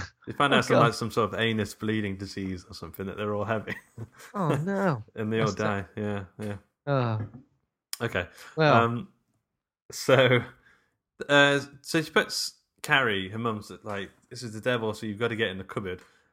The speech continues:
Speaker 1: And I was like,
Speaker 2: Yeah.
Speaker 1: "Wow, this is a lot like Matilda," 'cause they've got, like, uh, the
Speaker 2: Yeah.
Speaker 1: choker room. Um,
Speaker 2: Chokey.
Speaker 1: Chokey. Is that what it's called? It's like the
Speaker 2: Chokey
Speaker 1: thing they put
Speaker 2: or
Speaker 1: her
Speaker 2: choker,
Speaker 1: in.
Speaker 2: not sure.
Speaker 1: Um,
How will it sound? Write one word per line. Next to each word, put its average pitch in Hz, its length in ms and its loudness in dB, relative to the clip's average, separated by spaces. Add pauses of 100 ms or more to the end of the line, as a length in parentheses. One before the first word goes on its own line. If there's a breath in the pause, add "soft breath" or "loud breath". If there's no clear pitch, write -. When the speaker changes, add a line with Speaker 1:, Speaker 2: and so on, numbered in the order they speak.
(100)
Speaker 1:
And 135 100 -2
I 160 40 4
was 147 140 2
like, 143 140 4
Speaker 2:
Yeah. 147 120 8
Speaker 1:
"Wow, 214 160 0
this 214 200 -4
is 190 100 -2
a 147 60 2
lot 190 160 4
like 110 160 -2
Matilda," 95 420 -6
'cause 127 240 -10
they've 156 160 -6
got, 156 140 -4
like, 110 340 -6 (280)
uh, 98 280 -4
the 160 80 -2
Speaker 2:
Yeah. 269 260 4
Speaker 1:
choker 147 520 2 (160)
room. 135 420 -6 (840)
Um, 104 160 0
Speaker 2:
Chokey. 185 440 4 (180)
Speaker 1:
Chokey. 120 440 -2
Is 110 60 -12
that 139 60 -4
what 160 80 -6
it's 151 100 -12
called? 202 200 -10
It's - 680 -18
like 104 140 -2
the 110 60 -2
Speaker 2:
Chokey 135 380 2
Speaker 1:
thing 113 160 -6
they 104 60 -4
put 123 160 -6
Speaker 2:
or 135 60 -2
Speaker 1:
her 90 60 -6
Speaker 2:
choker, 131 340 4
Speaker 1:
in. 147 80 -2 (180)
Speaker 2:
not 110 180 -4
sure. 131 120 4
Speaker 1:
Um, - 140 -4